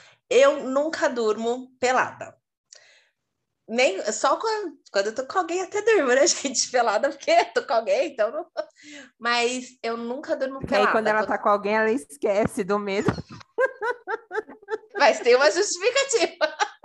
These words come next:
Speaker 2: O foco é outro. <laughs>
Speaker 1: O porquê eu não durmo pelada. Eu tenho medo de acontecer alguma coisa no prédio,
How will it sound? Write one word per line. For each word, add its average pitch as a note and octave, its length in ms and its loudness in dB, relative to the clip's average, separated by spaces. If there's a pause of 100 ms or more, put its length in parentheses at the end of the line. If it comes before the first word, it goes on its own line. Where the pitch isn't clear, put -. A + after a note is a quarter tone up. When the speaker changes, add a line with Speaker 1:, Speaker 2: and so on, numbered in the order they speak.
(920)
Speaker 2:
O A3+ 100 -6
foco B3+ 360 -2
é C4+ 120 -2
outro. A#3+ 560 -2
<laughs> F4 1200 -6
Speaker 1:
O C#4+ 180 4
porquê F4+ 420 -2
eu D#4 80 4
não D#4 200 -4
durmo C#4 320 -4
pelada. D#3 640 -8 (560)
Eu G#4 280 0
tenho B3+ 280 -6
medo A3 300 -4
de A#3 100 -6
acontecer B3+ 600 -4
alguma F4 400 -4
coisa A#3 720 0
no A#3 180 -4
prédio, G3+ 640 -6